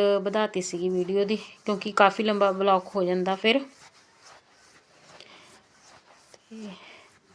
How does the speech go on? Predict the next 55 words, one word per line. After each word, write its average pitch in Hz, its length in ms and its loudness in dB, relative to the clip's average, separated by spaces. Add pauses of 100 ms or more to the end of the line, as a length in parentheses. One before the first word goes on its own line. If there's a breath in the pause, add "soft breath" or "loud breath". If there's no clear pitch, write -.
(840 loud breath)
ਵਿੱਚ 220 220 6
ਬੱਕਰੀਆਂ 208 420 4
ਖੋਲ੍ਹਤੀਆਂ 202 400 2
ਸੀਗੀਆਂ, 220 240 2
ਮੈਂ 214 120 0
ਕਿਹਾ, 208 120 -2
"ਚਲੋ, 196 300 2
ਜਿੰਨਾ 196 260 -2
ਕੁ 190 60 -4
ਚਿਰ 196 160 0
ਆਪਾਂ 196 220 0
ਫਿਰਦੇ 185 400 0
ਹਾਂ, 190 100 -2
ਹੈ 196 40 -2
ਨਾ, 208 420 0
ਅਹ, 185 340 -4
ਪੱਠੇ 190 280 -6
ਖਾ 190 180 0
ਲੈਣਗੀਆਂ, 190 340 -2
ਫਿਰ 202 180 2
ਆਪਾਂ 190 220 -2
ਇਹਨਾਂ 196 220 -4
ਨੂੰ 214 120 -4
ਪਿੰਜਰੇ 190 340 -4
'ਚ 185 100 -8
ਬੰਦ 180 200 -4
ਕਰ 175 160 -2
ਦਾਂਗੇ।" 180 340 -4 (420 loud breath)
ਇਹਨਾਂ 214 180 2
ਨੂੰ 240 60 0
ਪਿੰਜਰੇ 202 360 2
'ਚ 202 80 2
ਬੰਦ 196 220 2
ਕਰਕੇ 190 280 2
ਰੱਖਿਆ 185 280 0
ਅੱਜ 175 100 0
ਤਾਂ 180 140 -2
ਸਾਰੀ 185 260 -2
ਦਿਹਾੜੀ, 196 420 0 (320 loud breath)
ਕਿਉਂਕਿ 208 280 0
ਜੀ 202 100 0
ਮੀਂਹ 202 260 2
ਪੈ 208 220 4
ਰਿਹਾ 190 200 4
ਹੈ, 202 200 2
ਹੈ 196 80 -4
ਨਾ, 208 140 -2
ਫਿਰ 208 180 -2
ਭਿੱਜ 202 320 -2
ਜਾਣਗੀਆਂ, 180 420 -2
ਫਿਰ 190 120 -6
ਠੰਡ 170 240 -4
ਲੱਗੂ 190 340 -4
ਇਹਨਾਂ 208 200 2
ਨੂੰ। 240 140 0